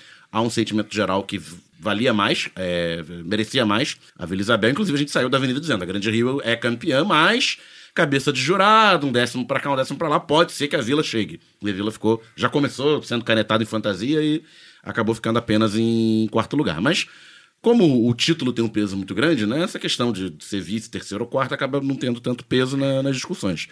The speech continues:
A grande polêmica ficou mesmo pro grupo de acesso. A Império Serrano era fa-, o Império Serrano era favorito pra,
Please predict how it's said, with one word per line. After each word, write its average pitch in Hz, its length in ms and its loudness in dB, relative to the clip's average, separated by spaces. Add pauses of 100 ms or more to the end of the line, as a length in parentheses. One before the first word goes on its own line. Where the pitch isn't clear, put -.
A 113 140 0
grande 165 340 4
polêmica 127 640 2
ficou 113 380 0
mesmo 123 420 4
pro 151 180 4
grupo 156 200 0
de 196 60 0
acesso. - 380 -2 (160)
A 104 120 2
Império 123 260 4
Serrano 117 400 2
era 156 260 6
fa-, 127 160 0
o 113 140 2
Império 101 340 0
Serrano 90 340 -4
era 127 200 4
favorito 101 540 0
pra, 80 500 -4